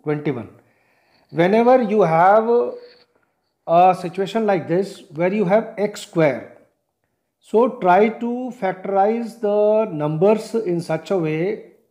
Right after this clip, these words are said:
that you get a product as something into something. As we got it here, twenty-one into twenty-one, or in the previous question as twenty-four into twenty-four,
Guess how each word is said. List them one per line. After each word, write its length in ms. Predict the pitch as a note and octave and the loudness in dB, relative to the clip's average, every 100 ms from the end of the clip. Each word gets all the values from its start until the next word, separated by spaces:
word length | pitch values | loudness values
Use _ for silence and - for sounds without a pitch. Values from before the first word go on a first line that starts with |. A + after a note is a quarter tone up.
| _ | _
that 180 | D#3+ D#3+ | -10 -2
you 220 | G3+ F#3 - | 0 0 0
get 340 | F3 F#3 - - _ _ _ - | 0 0 -8 -20 _ _ _ -16
a 80 | |
product 480 | D3 D#3+ D#3+ D4 - | -6 -2 0 0 -2
as 380 | D3+ D#3+ G#3 - - _ _ _ | 0 0 -2 -8 -20 _ _ _
something 520 | _ E3 E3 G#3 G#3+ | _ -6 0 -2 0
into 260 | G3+ G#3 G#3 | -4 -2 -2
something. 460 | - C3+ A2+ A2 - _ _ _ _ _ | -2 -4 -6 -18 -20 _ _ _ _ _
As 260 | D3 F#3 F3+ | 0 0 0
we 80 | G3 | -2
got 240 | E3+ E3+ | -2 -2
it 100 | F#3 | -2
here, 380 | D#3+ F3+ A#3 - - _ | 0 -2 -2 -10 -20 _
twenty-one 800 | - D#3+ D#3+ G3 D#3+ F3+ G3+ G#3+ | -8 -6 -2 -2 2 0 0 -4
into 340 | F3+ E3+ F#3 F3+ | -6 -2 0 -2
twenty-one, 840 | F3+ D#3 D3+ E3+ E3+ F3+ F3+ - _ _ | -2 -6 -2 -2 -2 -4 -10 -16 _ _
or 220 | D3+ F3 | 0 2
in 80 | F3+ | 2
the 80 | F3 | 0
previous 400 | E3 E3+ F#3 F#3 | 0 2 0 0
question 360 | F3 E3+ F3+ | -4 -2 -2
as 300 | E3 E3+ F3+ - | 0 0 -4 -10
twenty-four 680 | E3+ E3 F3 F3 G#3 A3 A3 | -8 -6 -8 -2 2 2 0
into 200 | D#3+ E3 | -6 -6
twenty-four, 680 | E3 D#3 C#3+ B2 F3 A3+ A#3+ | -6 -6 -6 -4 0 0 -2